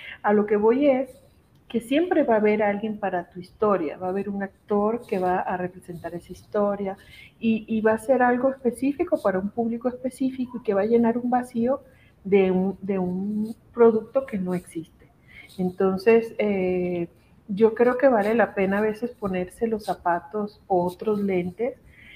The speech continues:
para apreciar lo que, lo que hace la gente, que además es único, ¿no?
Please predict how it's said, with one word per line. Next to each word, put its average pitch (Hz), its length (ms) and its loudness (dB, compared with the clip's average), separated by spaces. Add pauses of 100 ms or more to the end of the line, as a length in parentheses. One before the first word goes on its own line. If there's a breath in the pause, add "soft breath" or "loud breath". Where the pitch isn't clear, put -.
(180 loud breath)
para 180 800 6
apreciar 202 800 0
lo 214 180 0
que, 175 360 -6
lo 180 180 -6
que 190 140 2
hace 208 300 4
la 214 140 0
gente, 190 360 -4
que 202 120 -2
además 175 340 -2
es 202 140 -4
único, 175 460 -6
¿no? 190 180 -14